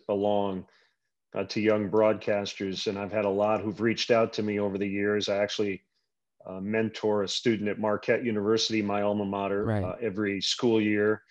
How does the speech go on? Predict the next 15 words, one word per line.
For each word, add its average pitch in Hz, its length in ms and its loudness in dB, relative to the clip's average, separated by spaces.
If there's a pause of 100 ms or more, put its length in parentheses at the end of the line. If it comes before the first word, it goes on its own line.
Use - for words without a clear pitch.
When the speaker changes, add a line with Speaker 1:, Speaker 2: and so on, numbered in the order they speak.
(440)
Speaker 1:
So, 107 500 2
you 113 80 -4
know, 104 60 0
I 104 60 2
try 127 360 6
to 123 80 6
be 107 640 2 (760)
as 101 180 0
open, 127 640 2 (280)
uh, - 220 -8 (240)
and 107 120 -6
honest 120 460 2
as 113 140 0
I 107 100 4
can 135 720 -2